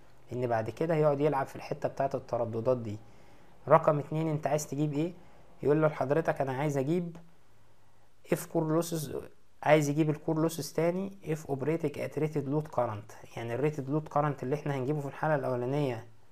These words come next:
الريتد هشتغل عليه في الحالة التانية برضه هو هو الاي ريتد، مفيش أي مشكلة. and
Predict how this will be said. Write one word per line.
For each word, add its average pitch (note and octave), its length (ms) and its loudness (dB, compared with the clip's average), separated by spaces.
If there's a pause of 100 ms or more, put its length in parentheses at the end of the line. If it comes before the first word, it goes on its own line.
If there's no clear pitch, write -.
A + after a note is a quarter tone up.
(480)
الريتد E3+ 640 2 (520)
هشتغل D3+ 440 4
عليه C3+ 180 2
في D3+ 80 -6
الحالة - 260 2
التانية D3 340 0
برضه D3 280 4
هو D3 200 6
هو C3+ 240 6
الاي C#3 280 4
ريتد، A#2 380 0
مفيش B2 280 -6
أي C#3+ 140 4
مشكلة. A#2+ 420 -4 (1400)
and D#3+ 440 2